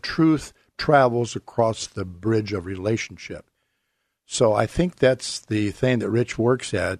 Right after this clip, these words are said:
Even sometimes we have to get him out of the auditorium visiting with people so we can get the service started,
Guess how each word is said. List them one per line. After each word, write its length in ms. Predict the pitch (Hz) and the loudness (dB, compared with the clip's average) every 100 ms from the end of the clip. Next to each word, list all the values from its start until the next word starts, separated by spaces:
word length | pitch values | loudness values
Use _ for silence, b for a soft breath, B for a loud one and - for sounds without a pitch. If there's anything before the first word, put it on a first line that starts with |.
| _ | _
Even 200 | 127 127 | 0 2
sometimes 480 | 107 120 123 120 101 | 0 -2 2 0 0
we 100 | 107 | 2
have 160 | 117 - | 2 0
to 100 | 104 | -2
get 180 | 113 113 | 0 0
him 220 | 101 95 _ _ _ _ _ | -2 -6 _ _ _ _ _
out 140 | 113 127 | 2 2
of 80 | |
the 120 | 107 110 | 2 2
auditorium 580 | 120 110 - 120 113 | 2 0 0 0 2
visiting 280 | 104 123 127 | 0 0 0
with 140 | 92 - | -2 0
people 260 | 117 110 | 0 0
so 120 | 104 | -2
we 60 | 110 | -2
can 60 | 110 | -2
get 120 | - | -2
the 80 | - | 0
service 340 | 180 196 110 | 2 2 0
started, 360 | - 92 80 | -4 -4 -6